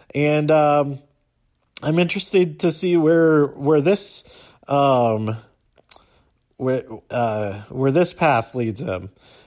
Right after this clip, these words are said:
So, uh, yeah, I got, like, slightly distracted by this photograph. Um, is it a photograph or is it video? I feel like there's not enough stuff moving.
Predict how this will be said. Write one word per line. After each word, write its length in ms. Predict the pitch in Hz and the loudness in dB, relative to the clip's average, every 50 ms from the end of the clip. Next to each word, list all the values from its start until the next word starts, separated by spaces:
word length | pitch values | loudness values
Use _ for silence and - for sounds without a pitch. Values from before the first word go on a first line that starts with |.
| _ _ _ | _ _ _
So, 500 | - - - 117 110 104 104 101 101 98 | -12 -8 -4 -2 0 0 0 0 -2 -4
uh, 560 | - - 117 113 107 107 104 101 104 101 104 - - _ - | -4 -4 -2 0 0 0 0 -2 -2 -4 -6 -10 -20 _ -8
yeah, 140 | 123 131 120 | -6 -6 -2
I 120 | - 143 147 | 0 0 2
got, 380 | 156 151 139 - - - - - | 2 0 0 -2 -8 -12 -8 -4
like, 180 | 143 139 139 139 | -2 -2 -2 -2
slightly 420 | - - 160 165 190 185 185 185 | -2 0 0 2 2 4 2 2
distracted 480 | 170 151 - - 160 147 147 147 - 139 | 2 0 -2 0 0 0 -2 -2 -4 -2
by 120 | 139 127 | -2 0
this 180 | 117 120 113 - | 0 -2 -4 -6
photograph. 800 | - - 135 135 135 135 117 123 117 110 117 113 - - - _ _ _ _ _ _ _ _ _ _ _ _ _ _ - | -6 -4 -2 -2 -2 -2 -2 -2 -2 -2 -2 -4 -6 -10 -20 _ _ _ _ _ _ _ _ _ _ _ _ _ _ -6
Um, 720 | 117 110 110 110 107 104 104 98 92 90 90 92 92 98 - _ _ _ _ _ _ _ _ _ _ _ _ _ _ _ _ _ _ - | -4 -2 -2 -2 -2 -4 -4 -6 -6 -8 -10 -12 -14 -14 -16 _ _ _ _ _ _ _ _ _ _ _ _ _ _ _ _ _ _ -10
is 140 | 135 147 247 | -8 -6 -6
it 80 | 254 | -6
a 20 | 262 | -6
photograph 420 | - 262 254 233 - 220 202 - | -4 -4 -2 -2 -2 -4 -4 -2
or 60 | 165 | -4
is 160 | 127 113 - | -6 -6 -8
it 40 | 107 | -10
video? 520 | 107 117 160 180 143 101 90 - - 107 - _ _ _ _ _ _ _ _ _ _ _ _ _ _ _ _ _ _ _ _ _ _ _ _ _ _ _ _ _ _ _ _ _ _ _ _ _ _ _ _ _ _ _ _ _ _ _ _ _ _ _ _ _ _ _ | -8 -6 -6 -6 -6 -8 -10 -12 -14 -20 -20 _ _ _ _ _ _ _ _ _ _ _ _ _ _ _ _ _ _ _ _ _ _ _ _ _ _ _ _ _ _ _ _ _ _ _ _ _ _ _ _ _ _ _ _ _ _ _ _ _ _ _ _ _ _ _
I 40 | - | -12
feel 80 | 208 | -12
like 120 | 247 240 - | -10 -8 -8
there's 200 | 156 127 117 120 | -8 -8 -8 -6
not 160 | 113 117 135 | -6 -6 -6
enough 140 | 139 139 135 | -6 -6 -8
stuff 340 | - - 131 123 - - - | -6 -6 -6 -6 -8 -10 -12
moving. 680 | 120 117 127 135 139 139 135 117 110 110 110 117 117 | -8 -6 -4 -4 -4 -4 -4 -6 -6 -8 -10 -12 -14